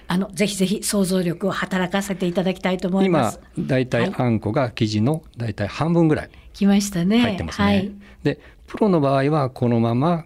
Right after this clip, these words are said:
Speaker 2: こう指先で回しながら包むことは
Speaker 1: もう片手で。
Speaker 2: 可能なんですけれども、
Speaker 1: はいはい。
Speaker 2: 今日は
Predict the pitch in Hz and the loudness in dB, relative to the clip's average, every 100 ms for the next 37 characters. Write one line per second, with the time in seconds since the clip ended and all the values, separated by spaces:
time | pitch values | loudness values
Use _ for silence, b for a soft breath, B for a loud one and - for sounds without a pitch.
0 | - - 104 101 - 107 98 - 87 117 | -8 -2 0 0 -2 -2 -2 -2 -4 -2
1 | 160 190 - b b b b 302 113 113 | 0 -2 -8 b b b b 0 2 2
2 | - 110 113 151 - 131 131 113 - - | 2 2 2 -2 0 0 2 2 0 -8
3 | - - 110 214 208 196 175 127 131 127 | -6 -2 0 0 0 0 2 2 2 2
4 | 117 104 90 - 85 87 87 117 185 123 | 2 0 -4 -6 -6 -4 0 2 4 2
5 | - B B B - 185 156 143 170 123 | -4 B B B 0 2 4 2 2 0